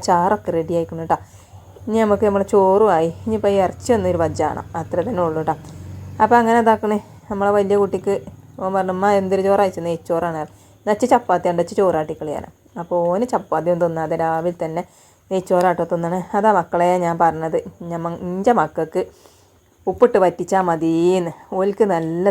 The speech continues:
തൃപ്തിയാണ് ട്ടോ. അപ്പോൾ അങ്ങനെ ഇതാക്കണേ, ഓന് ചായയൊക്കെ കൊടുത്തു. പിന്നെ സനുട്ടന് പിന്നെ ഇങ്ങനത്തെ ചാറൊക്കെ ഉണ്ടെങ്കിൽ ഓൽക്ക് ചപ്പാത്തി തൃപ്തി ട്ടോ. പിന്നെ ഞാൻ നമ്മൾ ഇറച്ചി വെന്തിക്കണോ നോക്കിയപ്പോൾ ലേശം വെള്ളം ഉണ്ടായിന് ട്ടോ, അത് വറ്റിച്ചെടുക്കണം. പിന്നെ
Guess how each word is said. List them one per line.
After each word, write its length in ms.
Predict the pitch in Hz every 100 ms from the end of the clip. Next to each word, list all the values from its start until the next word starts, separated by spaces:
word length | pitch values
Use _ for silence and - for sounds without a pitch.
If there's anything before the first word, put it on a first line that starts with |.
| 196
തൃപ്തിയാണ് 760 | 165 - _ _ 208 170 147 147
ട്ടോ. 80 | 160 - _ _ 320 262 - - 311 254 - 185
അപ്പോൾ 160 | 185 214
അങ്ങനെ 200 | 214 240 233
ഇതാക്കണേ, 380 | 214 202 208 233 - _ 196
ഓന് 220 | 185 185 233 214
ചായയൊക്കെ 380 | 170 165 170 160
കൊടുത്തു. 300 | 160 156 254 269 _ _ _
പിന്നെ 200 | 165 170 170
സനുട്ടന് 420 | 160 156 175 208
പിന്നെ 160 | 226 226
ഇങ്ങനത്തെ 260 | 220 202 - 208
ചാറൊക്കെ 320 | 190 180 175
ഉണ്ടെങ്കിൽ 260 | 165 165 165
ഓൽക്ക് 160 | - 170
ചപ്പാത്തി 380 | 165 147 - 151 - _ _ _
തൃപ്തി 380 | 156 - 156 151
ട്ടോ. 80 | 156 - - - _ _ _ _
പിന്നെ 200 | 240 233 247
ഞാൻ 200 | 233 226 240 226 -
നമ്മൾ 180 | 220 208 214
ഇറച്ചി 240 | 208 - 226
വെന്തിക്കണോ 340 | 202 190 202
നോക്കിയപ്പോൾ 320 | 202 196 196 190
ലേശം 500 | 185 180 185 185 - 160
വെള്ളം 220 | 170 160
ഉണ്ടായിന് 240 | 165 160 156
ട്ടോ, 60 | 156 - 165
അത് 100 | 170 175
വറ്റിച്ചെടുക്കണം. 640 | 165 175 190 170 165 202 - - - -
പിന്നെ 160 | 202